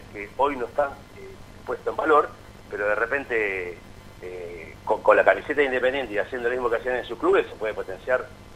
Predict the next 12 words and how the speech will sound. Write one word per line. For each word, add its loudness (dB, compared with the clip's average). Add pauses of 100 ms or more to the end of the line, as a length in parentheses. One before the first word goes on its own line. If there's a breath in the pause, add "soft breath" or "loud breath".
miles -4
de -4
veces. -8 (460 loud breath)
De 6
hecho, 6
ayer 4
casi 4
nos -8
empata -4
el -6
Rayo -8
González. -4